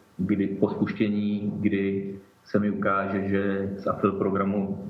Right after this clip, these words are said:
ne-, nepřišla třeba žádná nebo velmi málo, velmi málo konverzí. A možná jako takový poslední tip bych si dovolil pozvat, po-, pozvat všechny posluchače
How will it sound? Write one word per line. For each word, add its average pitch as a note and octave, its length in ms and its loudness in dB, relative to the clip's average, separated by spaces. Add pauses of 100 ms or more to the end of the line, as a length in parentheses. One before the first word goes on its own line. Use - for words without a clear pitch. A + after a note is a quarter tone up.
ne-, G#2 320 0
nepřišla - 420 0
třeba G2+ 340 0
žádná F#2+ 440 0
nebo G2 180 0
velmi F#2+ 320 0
málo, F#2 560 -2 (360)
velmi F#2+ 280 0
málo F2+ 320 0
konverzí. B2+ 840 0 (720)
A G2 400 2 (640)
možná G2 360 2
jako G#2 180 -2
takový G#2 280 0
poslední G#2 580 0
tip G2 120 0
bych G2 220 -2
si A2 120 2
dovolil G2+ 640 -2 (400)
pozvat, G2+ 680 0
po-, G#2+ 260 2
pozvat G2+ 340 2
všechny A2 260 0
posluchače G2+ 840 0